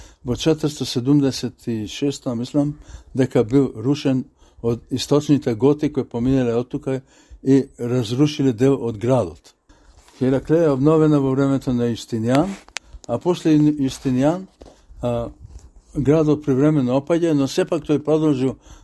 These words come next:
да, да постои до дванаести век. Порано мислеме дека во шести век, со доаѓањето на Словените, градот за-,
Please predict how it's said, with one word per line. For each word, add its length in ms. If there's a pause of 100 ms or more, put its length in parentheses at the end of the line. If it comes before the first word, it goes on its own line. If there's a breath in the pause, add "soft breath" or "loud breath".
(100)
да, 200
да 180
постои 380
до 160
дванаести 580
век. 260 (520 soft breath)
Порано 320
мислеме 380
дека 220
во 100
шести 420
век, 200 (260 soft breath)
со 180
доаѓањето 580
на 120
Словените, 640
градот 320
за-, 440